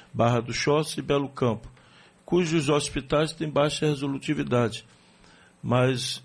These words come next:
eh, em Conquista nós estamos com dois hospitais estaduais, o, o Hospital de Base e o Afrânio Peixoto. E, e, portanto, com capacidade de fazer cirurgia ortopédica.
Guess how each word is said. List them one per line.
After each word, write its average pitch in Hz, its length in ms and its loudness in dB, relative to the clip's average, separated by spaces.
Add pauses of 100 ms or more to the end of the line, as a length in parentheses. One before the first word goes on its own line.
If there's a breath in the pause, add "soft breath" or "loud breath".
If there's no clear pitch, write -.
eh, 117 500 0
em 107 140 -2
Conquista 131 540 -2
nós 139 140 2
estamos - 280 -2
com 135 160 -2
dois 135 300 2
hospitais 123 440 0
estaduais, 117 680 0
o, 120 140 -4
o 113 160 -2
Hospital 113 340 0
de 117 100 -4
Base 131 460 0
e 143 40 -2
o 143 100 2
Afrânio 131 420 -2
Peixoto. 123 640 -2 (1040 loud breath)
E, 120 560 2
e, 127 80 -4
portanto, 131 520 0
com 143 120 -6
capacidade 139 680 -2
de - 60 -10
fazer 113 280 -2
cirurgia 110 460 0
ortopédica. 107 640 -2